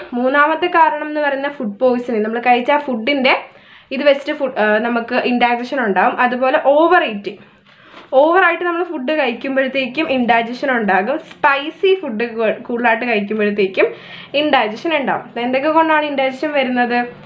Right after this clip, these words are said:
Inadequate enzyme secretion, anxiety, food poisoning, overeating, spicy food. ഇത്രയും കാരണം കൊണ്ടാണ് നമുക്ക് ഇൻഡൈജഷൻ ഉണ്ടാവുന്നത്. അപ്പോൾ ഇത്രയാണ് നമുക്ക്, ആ, ടെസ്റ്റിനകത്ത്, ആ, ഡൈജസ്റ്റ് സിസ്റ്റത്തിനെ ബാധിക്കുന്ന ഡിസീസായിട്ട് പഠിക്കാനുള്ളത്.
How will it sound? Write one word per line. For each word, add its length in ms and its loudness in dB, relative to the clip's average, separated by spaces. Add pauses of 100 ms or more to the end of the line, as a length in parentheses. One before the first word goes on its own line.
(360)
Inadequate 520 0 (120)
enzyme 440 -2
secretion, 500 0 (600)
anxiety, 560 2 (360)
food 140 4
poisoning, 640 2 (240)
overeating, 600 4
spicy 540 -2
food. 200 -6 (380)
ഇത്രയും 280 2
കാരണം 340 -2
കൊണ്ടാണ് 360 -4
നമുക്ക് 360 -4 (220)
ഇൻഡൈജഷൻ 720 0
ഉണ്ടാവുന്നത്. 540 0 (1080)
അപ്പോൾ 160 -2
ഇത്രയാണ് 560 2
നമുക്ക്, 440 -4 (420)
ആ, 180 4
ടെസ്റ്റിനകത്ത്, 1080 0
ആ, 160 0
ഡൈജസ്റ്റ് 360 0
സിസ്റ്റത്തിനെ 360 -2
ബാധിക്കുന്ന 500 0
ഡിസീസായിട്ട് 600 -2
പഠിക്കാനുള്ളത്. 560 -2